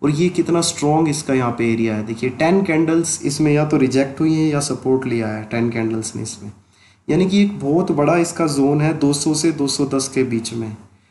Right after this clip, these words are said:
तो हाई probability है कि ये दो सौ, दो सौ दस के बीच में कहीं ना कहीं rebound करे, दो सौ और दो सौ दस के बीच में rebound करे। ये एक probabilities हैं only। आपको क्या करना है, अपने profit को protect करना है। अगर आप इनको short कर रहे हैं इस area में आके, इस zone में आके,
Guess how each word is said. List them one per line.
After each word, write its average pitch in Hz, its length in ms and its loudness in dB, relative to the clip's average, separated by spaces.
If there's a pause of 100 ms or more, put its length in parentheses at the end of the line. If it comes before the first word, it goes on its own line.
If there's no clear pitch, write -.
(400)
तो 92 320 0
हाई 190 360 2
probability 190 640 2
है 180 80 4
कि 180 120 -2
ये 190 120 2
दो 170 180 0
सौ, 180 180 0
दो 165 120 0
सौ 165 180 -2
दस 156 200 -2
के 165 120 0
बीच 156 240 -6
में 160 80 2
कहीं 151 180 0
ना 156 100 2
कहीं 147 200 2
rebound 147 480 0
करे, 123 320 -2 (440)
दो 135 240 0
सौ 170 220 0
और 156 120 -2
दो 139 100 0
सौ 135 160 -4
दस 135 180 -4
के 131 100 -2
बीच 131 220 -4
में 135 100 0
rebound 120 360 -4
करे। 127 220 -6 (760)
ये 214 220 2
एक 226 180 0
probabilities 196 720 4
हैं 190 100 4
only। 185 360 2 (340)
आपको 170 260 0
क्या 175 180 2
करना 170 280 2
है, 190 140 -4
अपने 165 220 0
profit 156 400 0
को 165 140 -2
protect 143 420 -4
करना 151 280 -2
है। 147 60 0
अगर 143 120 -2
आप 135 120 -2
इनको 135 180 0
short 131 340 0
कर 131 100 -2
रहे 131 140 -2
हैं 131 80 0
इस 131 180 -2
area 127 260 2
में 127 100 0
आके, 123 260 -4
इस 127 220 -2
zone 123 200 -2
में 123 160 -6
आके, 117 280 -2